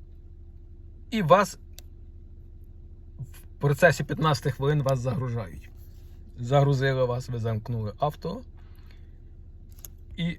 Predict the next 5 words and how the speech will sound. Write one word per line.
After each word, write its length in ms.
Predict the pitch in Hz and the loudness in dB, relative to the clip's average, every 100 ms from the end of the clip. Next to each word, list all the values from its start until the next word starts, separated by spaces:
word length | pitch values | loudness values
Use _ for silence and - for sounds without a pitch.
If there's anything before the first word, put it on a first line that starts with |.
| - | -2
переходите 400 | 127 113 127 127 | -2 0 -2 -2
назад 200 | 117 117 - | -4 -4 -4
в 40 | |
режим 420 | 113 110 117 127 - - - - - - - - - - - - - - - - - - - - - - | -4 -2 -2 -4 -8 -14 -16 -16 -16 -16 -16 -16 -16 -16 -16 -18 -16 -16 -16 -16 -16 -16 -16 -16 -12 -6
паузи. 380 | 104 85 - | -6 -6 -10